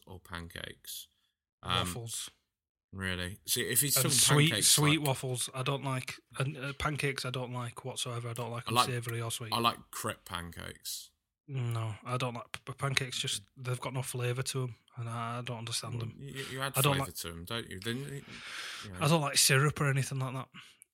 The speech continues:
Speaker 2: Um, whereas waffles, if you get a good, like, sort of sugared Belgian waffle and put ice cream on it, then you're away.
Speaker 1: Mm, but then you've, you've, you've just sort of, you know, contradicted yourself there, mate, 'cause you said, like, you need to add sugar and ice cream to it.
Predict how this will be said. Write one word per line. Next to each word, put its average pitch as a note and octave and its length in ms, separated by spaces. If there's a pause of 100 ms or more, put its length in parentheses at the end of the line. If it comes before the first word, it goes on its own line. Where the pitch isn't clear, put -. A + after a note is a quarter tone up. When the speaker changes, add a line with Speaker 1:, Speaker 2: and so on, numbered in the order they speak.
(160)
Speaker 2:
Um, A#2+ 400
whereas B2+ 300
waffles, B2+ 420
if - 160
you C3 60
get C3+ 180
a C3+ 40
good, C3 220
like, A#2+ 220
sort A#2 220
of A#2+ 120
sugared A#2+ 440
Belgian A#2+ 400
waffle B2 320
and A2+ 120
put C3 200
ice B2+ 260
cream A#2+ 240
on A#2 140
it, A#2+ 100
then A#2 300 (260)
you're A#2 220
away. A2+ 320 (1300)
Speaker 1:
Mm, G2+ 240 (160)
but A2+ 120
then B2 160
you've, A2+ 180 (140)
you've, G#2 200 (200)
you've G2+ 200
just - 220
sort - 140
of, - 160 (160)
you F2+ 80
know, F2+ 160
contradicted - 600
yourself - 380
there, E2+ 100
mate, F2 180
'cause - 100
you F#2 80
said, F#2 380
like, F2 160
you F#2 80
need F#2 160
to - 80
add F2 140
sugar F2 340
and F2 80
ice F#2+ 240
cream E2 300
to - 120
it. - 180